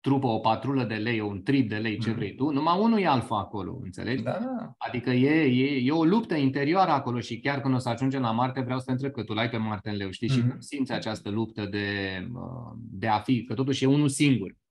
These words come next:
Speaker 2: Da,
Speaker 1: Știi?
Speaker 2: da, da.
Speaker 1: Nu poate să fie toți. Bă, uite, la noi în trib, noi avem vreo patru alfa, așa.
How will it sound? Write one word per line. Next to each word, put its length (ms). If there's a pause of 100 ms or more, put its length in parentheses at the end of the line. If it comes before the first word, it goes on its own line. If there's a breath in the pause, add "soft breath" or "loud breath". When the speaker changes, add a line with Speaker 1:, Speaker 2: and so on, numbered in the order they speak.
(400)
Speaker 2:
Da, 60
Speaker 1:
Știi? 140
Speaker 2:
da, 240
da. 180
Speaker 1:
Nu 80
poate 180
să 80
fie 220
toți. 220
Bă, 80
uite, 260
la 140
noi 220
în 120
trib, 240
noi 100
avem 200
vreo 140
patru 380
alfa, 300
așa. 240